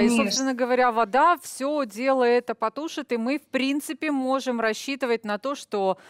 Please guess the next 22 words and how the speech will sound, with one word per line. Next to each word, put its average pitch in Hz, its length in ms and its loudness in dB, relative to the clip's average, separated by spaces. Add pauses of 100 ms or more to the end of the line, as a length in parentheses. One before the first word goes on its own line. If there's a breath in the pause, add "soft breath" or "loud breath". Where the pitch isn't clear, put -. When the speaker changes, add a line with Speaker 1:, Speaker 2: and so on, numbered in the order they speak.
(260 loud breath)
Speaker 1:
звёзды 190 520 -2
нам 190 180 -4
говорят 202 500 2
о 233 80 2
том, 233 220 -6
что 220 240 -2
пандемия 226 500 -2
у 247 60 -2
нас 247 160 0
всё-таки 247 320 -6
закончится. 294 640 0
Обнадёжьте 339 680 0
нас. 139 440 -8 (640 soft breath)
Speaker 2:
Конечно, 226 640 2
вообще 262 680 2
звёзды 214 500 2
говорят, 220 400 2
что, 208 580 -2
а, 190 480 -2
весной 240 640 2
придёт 240 460 0
обновление. 185 840 -2